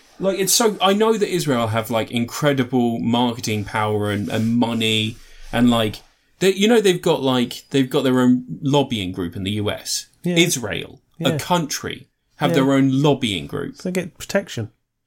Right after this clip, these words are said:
Speaker 1: The I D F are a fucking terrorist organisation. I'm not, I'm not fucking joking around when I say
Speaker 2: Gal
Speaker 1: that.
Speaker 2: Gadot's a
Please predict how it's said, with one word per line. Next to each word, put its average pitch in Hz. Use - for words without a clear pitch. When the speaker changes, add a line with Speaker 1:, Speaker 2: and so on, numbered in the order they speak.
Speaker 1:
The 151
I 220
D 160
F 147
are 95
a 87
fucking 92
terrorist 87
organisation. 90
I'm 127
not, 151
I'm 139
not 151
fucking 110
joking 104
around 98
when 85
I 90
say 90
Speaker 2:
Gal 127
Speaker 1:
that. 127
Speaker 2:
Gadot's 123
a 104